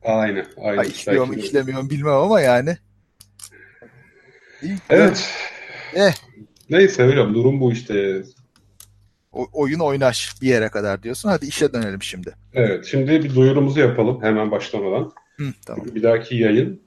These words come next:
Speaker 1: dom'da olacak.
Speaker 2: Hı.
Speaker 1: Ee, yedi Ekim'de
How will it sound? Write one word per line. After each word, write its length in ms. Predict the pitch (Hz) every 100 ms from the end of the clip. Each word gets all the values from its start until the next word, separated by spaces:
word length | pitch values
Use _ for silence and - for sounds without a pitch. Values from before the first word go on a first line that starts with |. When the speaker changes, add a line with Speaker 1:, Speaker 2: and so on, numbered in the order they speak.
| _ _ 120
Speaker 1:
dom'da 300 | 123 117 120
olacak. 600 | 117 95 113 156 - _ _ _ _ _ 139
Speaker 2:
Hı. 40 | 110 _ _ _ _
Speaker 1:
Ee, 80 | 107 101 98 98
yedi 240 | 98 110 143
Ekim'de 600 | 127 123 104 113 147